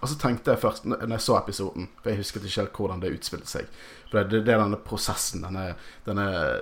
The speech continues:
dansen de tar, og vi ser mye av den magics, den siden av The Force. Og så blir hun til Night Sister, og så sier liksom Angelina Jolie, eh, jeg mener Talzin, at, eh, de skal feaste. Og så tenker jeg, hvordan ser en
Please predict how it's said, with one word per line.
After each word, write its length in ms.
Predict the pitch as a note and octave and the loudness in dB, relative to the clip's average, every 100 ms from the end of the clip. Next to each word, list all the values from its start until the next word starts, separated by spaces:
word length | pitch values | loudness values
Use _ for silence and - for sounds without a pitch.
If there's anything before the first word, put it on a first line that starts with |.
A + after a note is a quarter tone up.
| - - - - | -6 -14 -14 -2
dansen 480 | F#2+ G2 - - F2 | 0 0 -2 -2 -4
de 80 | F2 - | -6 -4
tar, 300 | F2 E2 E2+ | -2 -2 -2
og 60 | F2 | -6
vi 80 | |
ser 160 | F2 G#2+ F#2 | -2 -2 -2
mye 100 | F2+ | -4
av 80 | |
den 140 | F#2+ F#2 | -2 -2
magics, 540 | G2 F#2 - - - - | -2 -2 -4 -4 -6 -4
den 100 | F2+ | -4
siden 300 | F#2 F2+ - | -4 -4 -4
av 80 | F#2 | -6
The 80 | F#2 | -8
Force. 480 | - F#2 E2+ - - - - - | -4 -2 -2 -6 -10 -16 -20 -8
Og 140 | G#2 G2+ | -2 -2
så 60 | |
blir 240 | G2 A2 G2 | 0 0 0
hun 80 | F#2+ | -2
til 160 | F#2+ | -2
Night 180 | F#2 F#2 | -2 -2
Sister, 340 | - - - E2+ | -4 -6 -4 -6
og 80 | G2 | -2
så 80 | |
sier 400 | G#2 G2+ F#2+ G#2 F2+ | -2 -2 2 2 0
liksom 240 | F2 F#2+ F#2 | -2 -2 0
Angelina 480 | G#2 G#2 G2 G2 | 0 0 0 -2
Jolie, 380 | F2+ F#2+ F#2+ B2+ - - - - | -2 -2 2 2 0 -14 -20 -8
eh, 140 | F#2+ F#2 | -2 0
jeg 80 | G2 | 0
mener 160 | F#2+ | -2
Talzin, 480 | F2+ A#2+ A2 A2 A2+ A#2 - - | 2 4 4 2 2 0 -8 -14
at, 320 | - G#2 - - | 0 0 0 2
eh, 140 | G2+ F#2+ | 2 2
de 160 | F#2+ - | 0 0
skal 160 | A2 | -2
feaste. 560 | - B2 B2 - - - - - | 0 0 2 2 2 -2 -4 -8
Og 20 | A2+ | -4
så 80 | - | 0
tenker 220 | A2 G#2 | 0 2
jeg, 20 | - | 4
hvordan 180 | C#3 G#2+ | 4 4
ser 320 | - A#2 | 2 2
en 80 | F#2+ | 2